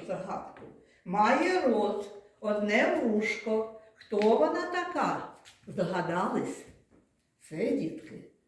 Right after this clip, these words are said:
чашка або кружка. Я всіх годую. Що це, діти? Здогадались? Це ложка. Молодці. Гострі зуби вона має,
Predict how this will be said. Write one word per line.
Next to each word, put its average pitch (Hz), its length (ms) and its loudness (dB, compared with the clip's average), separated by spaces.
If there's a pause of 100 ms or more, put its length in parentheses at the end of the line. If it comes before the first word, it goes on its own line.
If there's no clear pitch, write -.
чашка 226 1000 -4
або - 600 0 (300)
кружка. 156 840 -4 (580)
Я 220 380 6
всіх - 840 -2
годую. 185 1000 0 (920)
Що - 260 -16
це, 262 400 -4 (140)
діти? - 320 -16 (580)
Здогадались? 196 720 -4 (540)
Це 494 260 0
ложка. 202 1080 2 (240)
Молодці. 226 1160 0 (300)
Гострі 196 600 2
зуби 302 680 0
вона 330 380 0
має, 190 720 0